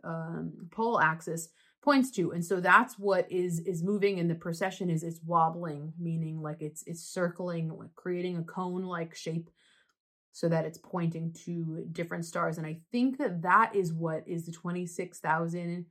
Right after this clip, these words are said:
year cycle. I think it maybe takes twenty-six thousand years to make one full, like, circle wobble. And just, like, maybe in another twenty-six thousand years, we would be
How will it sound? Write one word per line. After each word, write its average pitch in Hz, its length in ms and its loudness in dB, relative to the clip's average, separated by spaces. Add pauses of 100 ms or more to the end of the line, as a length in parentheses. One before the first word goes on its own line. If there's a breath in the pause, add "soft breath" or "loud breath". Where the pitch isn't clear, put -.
(440)
year 180 220 0
cycle. 180 600 0
I 220 80 6
think 208 240 -4
it 180 140 -2
maybe 180 260 -4
takes 170 300 -8
twenty-six 175 600 -6
thousand 165 420 0
years 165 400 -4
to - 120 -6
make 156 220 -2
one 165 500 -2 (220)
full, 165 560 -2
like, 147 300 -2
circle 170 800 -6
wobble. 175 680 0 (840)
And 165 340 0 (180)
just, - 340 -18 (100)
like, 170 200 0
maybe 170 260 2
in 170 60 0
another 160 260 -4
twenty-six 165 380 -8
thousand 165 240 -4
years, 160 240 -6
we 165 100 -6
would 160 140 -6
be 165 240 -4